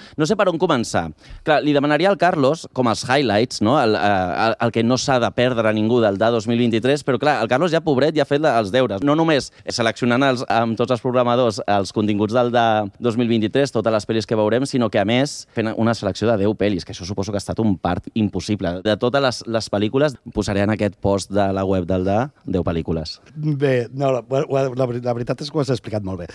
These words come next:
Speaker 2: Primer, recomano, eh, navegar per la web, per la web del festival, dafifestival punt com, i a partir d'aquí deixar-se portar. Hi ha les recomanacions, que és un, és un highlight del, del festival que em demanen cada any,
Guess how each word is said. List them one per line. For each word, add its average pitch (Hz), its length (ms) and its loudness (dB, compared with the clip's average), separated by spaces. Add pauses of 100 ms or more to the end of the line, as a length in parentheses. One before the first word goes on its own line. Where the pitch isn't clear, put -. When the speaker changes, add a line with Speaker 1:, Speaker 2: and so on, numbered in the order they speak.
(160)
Speaker 2:
Primer, 170 320 -2
recomano, 139 800 -4 (100)
eh, 107 240 -8
navegar 113 540 -4
per 143 100 -6
la 92 160 -12
web, 139 300 -4 (100)
per 90 80 -10
la 82 80 -12
web 113 240 -8
del 98 160 -14
festival, 131 640 -2
dafifestival 92 720 -14
punt 92 240 -18
com, 180 220 0 (420)
i 120 640 0
a - 80 -20
partir - 240 -14
d'aquí 107 320 -12
deixar-se 104 400 -14
portar. 127 460 -4 (180)
Hi 117 140 -2
ha - 20 0
les 107 160 -2
recomanacions, 98 720 -6
que 117 140 -6 (100)
és 90 160 -8
un, 98 220 -6 (100)
és 98 160 -10
un 101 160 -8
highlight 95 400 -6
del, 92 300 -6 (260)
del 104 160 -12
festival 98 400 -10
que 110 80 -10
em 104 140 -6
demanen 92 340 -8
cada 95 300 -6
any, 139 100 -2